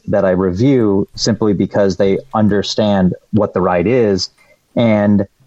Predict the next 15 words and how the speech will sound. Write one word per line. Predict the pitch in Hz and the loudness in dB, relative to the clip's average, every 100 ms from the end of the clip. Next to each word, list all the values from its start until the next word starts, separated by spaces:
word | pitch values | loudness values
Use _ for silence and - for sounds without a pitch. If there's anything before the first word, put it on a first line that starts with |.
| _ _ _ - | _ _ _ -6
I | 110 104 | -4 -2
tend | - 101 | 0 0
to | 92 | 0
take | - 98 - | -2 -4 -2
the | 90 95 | -2 0
rides | 92 90 - | 0 0 -2
that | 90 | -2
I | 85 | 0
think | 90 - - | -2 -2 -4
a | 95 | -2
lot | 95 87 | 0 -2
of | |
people | 95 90 82 | -4 -2 -2
like. | 90 87 - - - | 0 -2 -4 -12 -6
Um, | 95 87 85 | -4 0 -2